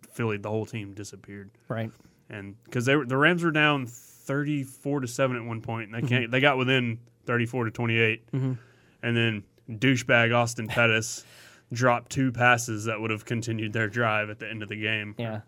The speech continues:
Speaker 1: Or else they may have tied it up or gone ahead.
Speaker 2: Uh, the what ifs, as it
Speaker 1: But
Speaker 2: were.
Speaker 1: Philly looked terrible on Sundays.
Speaker 2: Mm-hmm.
Speaker 1: That might have been just one week. You know, every, every good team has a bad week.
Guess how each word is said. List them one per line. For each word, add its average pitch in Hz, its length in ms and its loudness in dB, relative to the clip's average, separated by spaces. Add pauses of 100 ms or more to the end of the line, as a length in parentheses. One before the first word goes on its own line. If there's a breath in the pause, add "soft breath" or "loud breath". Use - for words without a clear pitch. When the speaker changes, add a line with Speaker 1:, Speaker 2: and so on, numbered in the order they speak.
(200)
Speaker 1:
Or 113 100 -12
else 110 220 -12 (160)
they 110 120 2
may 113 140 4
have 110 140 0
tied 110 220 2
it 107 100 -2
up 110 120 -6
or 101 120 -6
gone 113 300 -8
ahead. 107 280 -4 (920 soft breath)
Speaker 2:
Uh, 113 180 -6
the 127 80 -4
what 135 180 -2
ifs, 139 280 -2
as 107 160 2
it 98 40 -12
Speaker 1:
But 95 60 -10
Speaker 2:
were. 87 60 -12
Speaker 1:
Philly 120 240 4
looked 113 280 -2
terrible 107 420 0
on 101 180 -6
Sundays. 101 440 -8
Speaker 2:
Mm-hmm. 123 260 -4
Speaker 1:
That 110 80 -2
might 110 180 -4
have 104 60 -4
been 104 160 -4
just 101 200 -10
one 104 160 -4
week. 107 380 -4
You 113 100 -8
know, 104 180 -6
every, 117 240 0 (140)
every 123 160 0
good 123 140 2
team 123 160 2
has 120 100 2
a 110 60 -2
bad 120 160 0
week. 120 220 -2